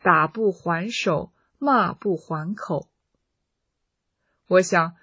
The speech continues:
大多同修在和常人相处时能做到，和家人就不一定做得那么好。因为表面看起来自己并没有做错什么，可他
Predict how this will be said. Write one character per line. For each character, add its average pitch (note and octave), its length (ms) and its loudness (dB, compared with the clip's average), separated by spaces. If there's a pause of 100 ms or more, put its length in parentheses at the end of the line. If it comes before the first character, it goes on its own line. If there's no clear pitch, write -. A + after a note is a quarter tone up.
(140)
大 C4 220 4
多 C4+ 180 4
同 F#3+ 260 -4
修 A3 380 4
在 G3 180 -2
和 E3+ 260 0
常 E3+ 260 -6
人 D#3+ 180 -4
相 F3 240 -6
处 E3+ 180 -6
时 D#3 420 -6
能 D#3+ 220 -4
做 F3 260 -4
到， D3 320 -8 (480)
和 - 200 8
家 C#4+ 320 2
人 G3 340 2
就 F3+ 280 4
不 F3 180 -2
一 F#3+ 160 -4
定 G#3+ 220 -2
做 F3 200 -2
得 D3+ 120 -6
那 E3 100 -8
么 D3+ 140 -8
好。 - 340 -12 (920)
因 G3+ 140 0
为 G3 140 2
表 F3+ 180 2
面 F3 200 -4
看 E3+ 260 -4
起 E3+ 140 -8
来 D#3 300 -4 (260)
自 B3 200 2
己 F3 240 2
并 G#3+ 220 0
没 F3+ 160 -2
有 F3+ 180 -2
做 G#3 220 -2
错 G3+ 320 -2
什 E3 220 -8
么， D3 260 -10 (580)
可 - 180 2
他 A#3 300 0